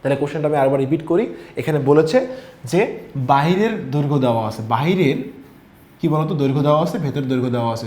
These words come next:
ঘনাকৃতি বস্তু, ঘন, তাহলে দৈর্ঘ্য যা, প্রস্থ যা, উচ্চতাও কি তা হবে। তাহলে বাহিরের দৈর্ঘ্য, বাইরের দৈর্ঘ্য,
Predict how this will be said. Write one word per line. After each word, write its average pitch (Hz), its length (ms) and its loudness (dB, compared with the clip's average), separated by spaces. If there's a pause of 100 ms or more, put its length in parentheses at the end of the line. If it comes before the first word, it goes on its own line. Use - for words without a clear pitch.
(120)
ঘনাকৃতি 185 500 2
বস্তু, 131 320 -2 (640)
ঘন, 185 160 2 (100)
তাহলে 165 200 0
দৈর্ঘ্য 175 180 4
যা, 220 180 4
প্রস্থ 180 260 -2
যা, 220 60 4
উচ্চতাও 185 340 2
কি 156 100 0
তা 143 160 6 (120)
হবে। 101 180 0 (300)
তাহলে 175 180 6 (140)
বাহিরের 196 380 6
দৈর্ঘ্য, 254 240 6 (1900)
বাইরের 170 400 4
দৈর্ঘ্য, 202 280 8